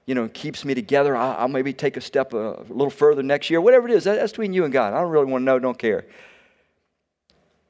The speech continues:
I'm just asking, which one do you wanna be at the end of life? Do you wanna be the family that stands before God, or the person, 'cause we're not gonna stand as families, we're gonna stand as individuals,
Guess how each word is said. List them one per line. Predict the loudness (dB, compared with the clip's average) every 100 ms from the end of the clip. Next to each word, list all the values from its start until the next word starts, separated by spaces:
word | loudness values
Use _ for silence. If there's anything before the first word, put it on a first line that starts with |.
| _ _ -4
I'm | -2
just | 0 -2 2
asking, | 0 0 -2 -6 -4 0
which | 0 0 -10
one | -4 -4 -4
do |
you | -8 -8
wanna | -4 -2 -2
be | -2
at | -2
the | -2
end | -2
of | 0
life? | 0 -2 -4
Do | -10
you | -6 -2
wanna | -2
be | -2 -4
the | -4
family | -2 0 0 -2
that | -6
stands | -10 -6 -4 -4
before | -8 -8 -4 -2
God, | 0 0 0
or | -2
the | -6
person, | 2 2 2 -4 -14 -16 _ _ -16
'cause | -6
we're | -2
not | -2
gonna | -4
stand | -6 -6 -6
as |
families, | -4 -4 -4 -6
we're | -8
gonna | -8
stand | -6 -8
as | -6 -6
individuals, | -8 -8 -8 -12 -12